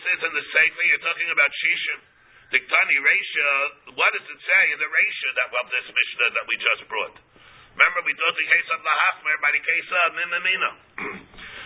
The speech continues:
The Tani Reisha, what is the case there? Lahachmer, Mimamino, Ketzad. What is the case of the Reisha that we were referring to? <clears throat> Sar Shal Chitim Shenafal Li'isas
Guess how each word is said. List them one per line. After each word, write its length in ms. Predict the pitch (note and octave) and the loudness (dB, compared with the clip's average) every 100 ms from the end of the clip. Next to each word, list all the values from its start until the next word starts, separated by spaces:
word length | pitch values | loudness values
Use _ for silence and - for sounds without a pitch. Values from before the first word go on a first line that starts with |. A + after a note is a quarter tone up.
| - | 0
The 80 | A#2 | 2
Tani 340 | - D#3 G3 D3+ | 4 2 4 2
Reisha, 320 | F3+ G#3 D3 C#3+ | 2 2 -6 -6
what 80 | F3 F#3 | -8 -6
is 80 | |
the 140 | D3+ D3 | -12 -4
case 280 | F3+ F3 - | 0 0 -2
there? 320 | D#3+ F#3+ F3+ - - - - - - - - - - | -2 0 0 -4 -16 -20 -20 -20 -20 -20 -20 -20 0
Lahachmer, 640 | C3+ D#3 G3 G3 D3 D3 | 2 4 2 -2 -2 0
Mimamino, 560 | C#3+ F#3 D#3+ D#3+ G3 D#3+ D#3+ | 0 -2 -2 -2 0 0 2
Ketzad. 480 | E3+ D#3 - F2 - _ _ _ _ _ - | 0 0 -8 -10 -10 _ _ _ _ _ -2
What 160 | G3+ G3+ | 0 0
is 80 | |
the 140 | E3 E3 | -4 2
case 240 | F#3 F#3+ E3+ | 2 2 -2
of 80 | D#3+ | -2
the 100 | D3+ D#3+ | 0 2
Reisha 380 | G3+ F#3+ - - _ - | 2 0 -10 -14 _ -2
that 120 | D3 D#3 | -2 2
we 100 | F3 | 0
were 180 | E3 D#3 C#3+ | 2 2 0
referring 440 | C3 C#3 A#2 G#2 | -4 -4 -4 -6
to? 80 | - - _ _ _ _ _ - _ A1 - _ _ _ _ _ - - - - - - - - | -12 -20 _ _ _ _ _ -20 _ -20 -20 _ _ _ _ _ -20 -20 -20 -20 -20 -20 -18 -4
<clears throat> 760 | - - - - - - - - | 0 0 -2 -12 -20 -20 -10 0
Sar 280 | D#3 E3+ F3 | 4 4 2
Shal 280 | - E3+ E3 | 2 0 0
Chitim 420 | D#3+ E3+ E3 E3 D#3+ | 0 -2 0 -4 -2
Shenafal 640 | D3 D3+ E3+ D#3+ D#3+ C#3+ | 0 0 0 0 -2 -2
Li'isas 560 | C#3+ D#3+ F#3+ - C#3 | -6 -6 -8 0 -2